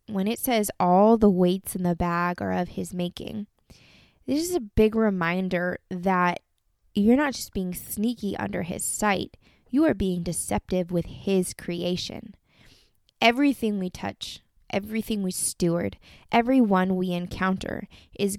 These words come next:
God's creation. And so we want to be mindful, and we want to be truthful,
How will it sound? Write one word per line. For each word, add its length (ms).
God's 500
creation. 880
And 140
so 140
we 160
want 180
to 60
be 120
mindful, 880
and 80
we 60
want 200
to 40
be 100
truthful, 720